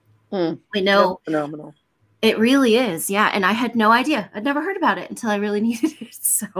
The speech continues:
Speaker 1: And
Speaker 2: I
Speaker 1: I
Speaker 2: just
Speaker 1: never
Speaker 2: don't
Speaker 1: heard about
Speaker 2: know.
Speaker 1: it until I found you, yeah.
Speaker 2: <laughs> I don't know why this happens, but that's how it is. And so if you think about all the cultures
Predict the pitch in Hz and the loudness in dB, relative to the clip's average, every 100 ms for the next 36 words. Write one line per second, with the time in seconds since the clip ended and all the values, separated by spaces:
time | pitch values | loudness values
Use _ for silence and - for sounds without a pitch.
0 | 185 202 214 302 - 285 269 262 269 269 | -6 -4 0 0 0 -4 -4 -2 -2 -2
1 | 262 269 269 294 254 247 311 277 277 285 | -4 -4 -6 -8 -6 -6 -6 -8 -10 -10
2 | 311 440 277 196 330 - - 698 - - | -8 -8 -8 -8 -8 -10 -2 -2 -2 -8
3 | - - 605 - 587 622 605 571 - - | -12 -2 -2 -2 0 0 2 0 0 -2
4 | - 480 494 480 480 466 320 262 240 220 | -4 -6 -2 0 0 0 -2 -2 -2 -4
5 | - - - - - 403 427 392 349 381 | -6 -18 -20 -20 -12 -6 -2 -2 -2 -2
6 | - - - - 311 302 294 _ - 320 | -4 -10 -20 0 2 2 -2 _ -6 -4
7 | 311 - _ _ _ _ - 285 311 370 | -4 -10 _ _ _ _ -6 -4 -2 -2
8 | 453 285 196 - 233 277 302 311 254 - | -6 -4 -6 -6 -8 -8 -8 -10 -14 -10
9 | 226 226 - 143 - - - | -10 -10 -16 -18 -16 -16 -16